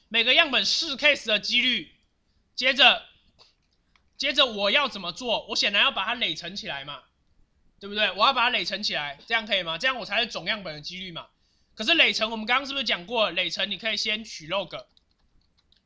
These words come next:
再累加，先取 log 再累加，这是不是总样本几率？可以接受吗？总样本几率。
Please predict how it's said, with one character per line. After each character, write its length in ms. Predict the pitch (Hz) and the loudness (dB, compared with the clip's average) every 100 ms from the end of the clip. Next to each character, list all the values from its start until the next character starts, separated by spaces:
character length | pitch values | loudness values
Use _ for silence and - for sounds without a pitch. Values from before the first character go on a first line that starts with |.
| _ _ _ _ _ _ _ | _ _ _ _ _ _ _
再 140 | - 202 | -6 -2
累 160 | 165 | -2
加， 400 | - 175 185 - _ _ _ _ - _ _ _ _ _ - _ _ _ _ _ _ _ _ _ _ _ _ - | 0 0 0 -2 _ _ _ _ -20 _ _ _ _ _ -20 _ _ _ _ _ _ _ _ _ _ _ _ -6
先 220 | 285 339 | -4 -2
取 180 | 262 254 | -2 4
log 240 | 311 254 | 4 6
再 140 | 302 | 4
累 160 | 277 190 | 4 2
加， 340 | 233 233 247 - _ _ _ _ - | 4 4 2 -4 _ _ _ _ -6
这 100 | 302 | -4
是 140 | 294 | 0
不 60 | 302 | 0
是 100 | 247 | 2
总 260 | 233 190 | -2 0
样 220 | 254 247 | -2 -2
本 180 | 202 160 | -4 -6
几 160 | - 196 | -10 -8
率？ 300 | 208 139 _ _ _ _ _ _ _ _ _ | -10 -10 _ _ _ _ _ _ _ _ _
可 120 | 226 | -6
以 60 | 220 | -4
接 140 | 220 | -4
受 120 | 233 | -4
吗？ 140 | 214 208 | -6 -6
总 240 | 214 196 | -6 -2
样 160 | 277 226 | -2 -2
本 160 | 170 | -10
几 180 | 151 196 | -10 -10
率。 280 | 202 147 | -8 -12